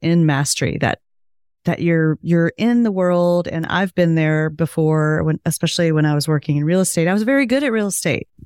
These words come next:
People thought I was, like, the best, and I had made lots of money. And I always felt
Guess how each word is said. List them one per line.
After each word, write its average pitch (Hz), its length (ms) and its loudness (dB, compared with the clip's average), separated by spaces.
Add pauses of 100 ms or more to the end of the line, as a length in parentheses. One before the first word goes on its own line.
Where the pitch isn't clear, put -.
(560)
People 247 240 -2
thought 254 220 -2
I 262 120 0
was, 247 160 -2
like, 247 260 0 (100)
the 214 100 -8
best, 247 640 -4
and 214 200 0
I 220 280 0
had 220 380 -2 (120)
made 233 300 0
lots 262 240 -2
of 240 80 2
money. 180 400 -2 (400)
And 226 120 -2
I 233 160 2
always 254 340 0
felt 262 380 -4